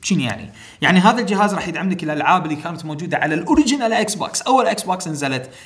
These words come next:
اكس بوكس ثري سكستي، اكس بوكس ون، واكس بوكس سيريز اكس. هذا معناته ان اي لعبه موجوده عندك تقدر انت تركبها ان كان الاوبتيكال drive على الجهاز نفسه وتلعب. ادري ان هذا شيء بديهي، تحس انه المفروض العابي كلها تشتغل،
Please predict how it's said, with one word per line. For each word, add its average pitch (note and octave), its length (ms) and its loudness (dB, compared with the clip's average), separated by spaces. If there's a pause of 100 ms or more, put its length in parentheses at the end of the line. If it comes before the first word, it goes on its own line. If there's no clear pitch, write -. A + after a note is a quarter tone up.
(140)
اكس G3 160 -2
بوكس G#3+ 200 0
ثري G#3 140 0
سكستي، C3 540 -2 (320)
اكس E3 180 2
بوكس E3 340 2
ون، G#3+ 300 2 (460)
واكس D3 380 -2
بوكس C#3+ 240 2
سيريز B2 360 -2
اكس. - 400 0
هذا A3+ 200 6
معناته G#3+ 380 2
ان G3 80 0
اي G#3 220 2
لعبه G#3 220 0
موجوده F#3+ 460 0
عندك E3+ 240 -4
تقدر E3+ 240 -6
انت D#3+ 120 -8
تركبها D#3 540 -4
ان E3+ 100 -4
كان F3 180 0
الاوبتيكال E3 460 -4
drive D3+ 300 2 (420)
على F#3+ 160 6
الجهاز F3 400 2
نفسه G3 540 -4
وتلعب. - 580 -6 (960)
ادري A3 180 4
ان A#3+ 80 2
هذا G#3 180 6
شيء G#3 220 2
بديهي، D#3+ 360 0
تحس G3 260 -6
انه E3 100 -6
المفروض D3+ 340 -6
العابي D#3 260 0
كلها E3 160 -4
تشتغل، F3 480 -2